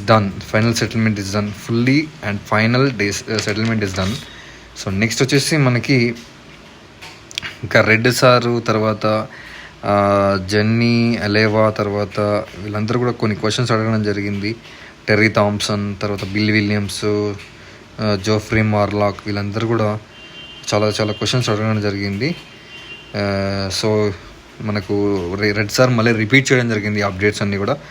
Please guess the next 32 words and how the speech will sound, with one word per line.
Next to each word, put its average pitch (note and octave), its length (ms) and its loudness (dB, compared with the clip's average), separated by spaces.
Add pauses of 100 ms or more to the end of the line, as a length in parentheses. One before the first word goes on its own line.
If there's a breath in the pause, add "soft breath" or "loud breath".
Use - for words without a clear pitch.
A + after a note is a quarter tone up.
(460 loud breath)
So A#2+ 60 2
ఇక్కడ A2+ 240 2
మీకు A2 180 2
అన్నీ A2 260 2
కూడా C#3 180 6
అర్థమైపోయినాయి A#2 600 0
చాలా A2 160 2
విషయాలు. A2 640 0 (560 loud breath)
ఆ, G2+ 380 2 (120)
so A#2+ 340 2
మన G#2+ 300 0
యొక్క A2+ 300 0
టెక్నికల్ B2 480 -2
స్టాఫ్ A#2 680 -4
చాలా A2 320 0
షార్ప్‌గా A2 480 -2
ఉన్నారు. G#2 280 -2
ఏంటంటే G#2+ 360 -4
వాళ్ళు G#2+ 300 -6
చూసిరంటే A#2+ 340 -2
కాల్ G#2+ 260 0
చేస్తారు. A2+ 340 -4
So - 160 -6
అలా, A2 540 0 (520 loud breath)
అలాంటి A2+ 400 2
టైప్‌లో A#2 400 2
ఉన్నారు. A2 500 0 (180)
So A2 80 -10 (100)
చాలా, G#2 320 -2
చాలా A2 140 0
గొప్ప G2+ 260 -4
విషయం. A2 440 -4